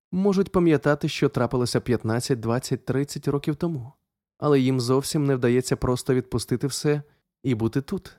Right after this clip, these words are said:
Перебувати в цьому моменті і відчувати життя таким, яким воно є зараз. Отже, щоб зануритись у теперішній момент, ми знову повертаємося до техніки уважності та співчуття.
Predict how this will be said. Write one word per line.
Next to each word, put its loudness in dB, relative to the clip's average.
Перебувати 4
в 0
цьому 4
моменті 2
і 2
відчувати 0
життя 0
таким, -2
яким 2
воно 4
є 4
зараз. -6
Отже, 2
щоб 0
зануритись 0
у -2
теперішній -2
момент, -2
ми 4
знову 2
повертаємося 0
до 0
техніки -2
уважності 0
та -2
співчуття. -6